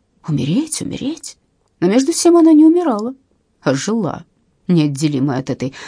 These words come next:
страшной мысли. Облегчение пришло к ней оттуда, откуда она меньше всего смела его ожидать. С приближением рождественских каникул тайные терзания Зорки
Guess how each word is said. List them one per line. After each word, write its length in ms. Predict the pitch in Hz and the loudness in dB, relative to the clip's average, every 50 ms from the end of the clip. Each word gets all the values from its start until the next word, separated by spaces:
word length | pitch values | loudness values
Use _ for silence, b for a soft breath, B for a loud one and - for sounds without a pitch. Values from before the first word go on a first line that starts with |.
| B B B B | B B B B
страшной 640 | B - - - - 196 156 139 - - - 151 156 | B -4 -4 -2 -4 -4 -4 -4 -6 -6 -6 -4 -4
мысли. 520 | 160 156 - - - - - - - - _ _ _ _ _ _ _ _ _ _ _ _ _ _ _ _ _ _ _ _ _ _ _ _ _ _ | -4 -4 -6 -8 -10 -14 -14 -16 -20 -20 _ _ _ _ _ _ _ _ _ _ _ _ _ _ _ _ _ _ _ _ _ _ _ _ _ _
Облегчение 640 | - 196 208 233 262 294 - - - 427 453 427 403 | -2 0 2 2 2 2 0 0 -4 -2 -2 -2 -4
пришло 380 | - - 330 311 - - 339 339 | -2 -2 -2 -2 -2 -2 -4 -2
к 100 | - - | 2 4
ней 200 | 330 320 311 311 | 6 6 6 4
оттуда, 480 | 311 311 _ - - 415 320 190 139 B B B B B B B B | 0 -4 _ -4 -2 -2 0 -2 -4 B B B B B B B B
откуда 380 | - 220 226 - 339 302 330 | -4 -2 2 2 4 6 6
она 160 | 294 277 294 285 | 6 8 8 8
меньше 320 | 269 302 285 269 - - | 8 8 6 6 2 0
всего 300 | - - 302 277 226 151 | -2 0 2 2 2 0
смела 300 | 143 - - 165 156 151 | -2 -2 -2 -2 0 0
его 160 | 156 151 147 | -2 -2 -2
ожидать. 540 | 147 160 160 202 151 131 - - - - _ _ _ _ _ _ | -2 -4 -4 -6 -6 -6 -10 -10 -14 -20 _ _ _ _ _ _
С 100 | - - - | -14 -8 -4
приближением 540 | 220 233 240 277 311 320 427 480 440 381 | -2 0 2 2 2 2 0 0 2 2
рождественских 720 | 294 240 240 233 247 330 - - 285 254 - - 175 - - | 2 2 2 0 -2 -2 2 2 0 0 0 -4 -8 -8 -6
каникул 500 | - 180 165 156 151 160 - - 269 285 | -4 -2 -2 -2 -2 -4 -4 -4 -4 -4
тайные 420 | - - - 180 165 160 156 151 | -4 -2 -2 0 0 0 0 -2
терзания 520 | 143 - 170 156 151 151 151 151 165 156 160 | -2 -4 -4 -4 -4 -2 -2 -2 0 -2 -2
Зорки 400 | 165 185 254 320 320 - 349 | -2 -2 -4 -4 -2 -4 -8